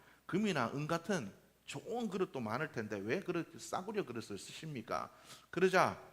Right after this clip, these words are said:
랍비의 말이 옳다고 생각한 이 공주가 지금까지 쓰던 모든 그릇을 버리고 금과 은 그릇으로 술병을 바꾸기 시작했습니다. 예, 술도 금과 은 그릇 속에다가 옮겨 담았습니다.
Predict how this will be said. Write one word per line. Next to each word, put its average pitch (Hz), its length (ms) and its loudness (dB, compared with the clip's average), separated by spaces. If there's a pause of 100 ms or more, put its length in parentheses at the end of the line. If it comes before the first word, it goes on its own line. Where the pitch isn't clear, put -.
(220)
랍비의 135 480 0
말이 113 520 -2
옳다고 185 760 -4
생각한 117 540 -6
이 110 80 -4
공주가 135 640 -6 (460)
지금까지 165 440 -6
쓰던 160 360 -6
모든 135 360 -4
그릇을 131 340 -6
버리고 107 560 -4 (200)
금과 147 500 0
은 107 160 -2
그릇으로 147 520 -4
술병을 160 580 -6
바꾸기 151 420 -8
시작했습니다. 90 760 -8 (540)
예, 131 400 0
술도 226 580 0
금과 170 300 0
은 120 100 -4
그릇 156 180 0
속에다가 117 440 -4
옮겨 185 300 -4
담았습니다. 120 680 -6